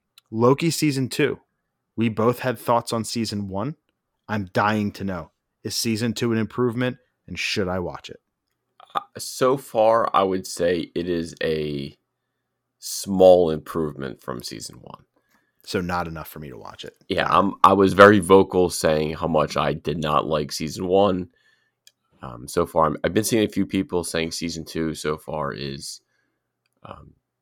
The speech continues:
Speaker 2: Marvel's one of their best Disney Plus shows. I mean, it's not hard to do considering we just had Secret Invasion come out, which was basically dog crap, and Miss Marvel. So, I mean,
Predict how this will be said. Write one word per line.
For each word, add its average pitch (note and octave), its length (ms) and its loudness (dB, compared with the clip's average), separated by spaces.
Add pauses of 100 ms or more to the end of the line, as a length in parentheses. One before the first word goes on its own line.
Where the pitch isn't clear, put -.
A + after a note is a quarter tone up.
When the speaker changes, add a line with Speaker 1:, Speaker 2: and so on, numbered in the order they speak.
(120)
Speaker 2:
Marvel's D#2 480 2
one D#2+ 140 2
of D2 100 0
their C#2 120 -4
best D2 300 -4
Disney D2 220 -12
Plus C#2 240 -10
shows. A2 420 2
I D#2 80 -2
mean, C#2+ 180 -6
it's - 320 -14 (360)
not E2 240 -2
hard D#2+ 200 -2
to D#2 60 -8
do E2 280 0
considering D2+ 420 -8
we D#2+ 100 -6
just D#2 200 -8
had C#2 300 -6
Secret C#2 400 -8
Invasion E2+ 460 -2
come E2 220 -4
out, D2+ 240 -2
which - 140 -10
was C2+ 160 -12
basically D#2+ 500 -6
dog F2+ 360 2
crap, D#2 360 -2
and C2 140 -12
Miss G#1 200 -14
Marvel. F#2 460 2
So, C#2 180 -6
I C2+ 80 -4
mean, C2+ 240 -8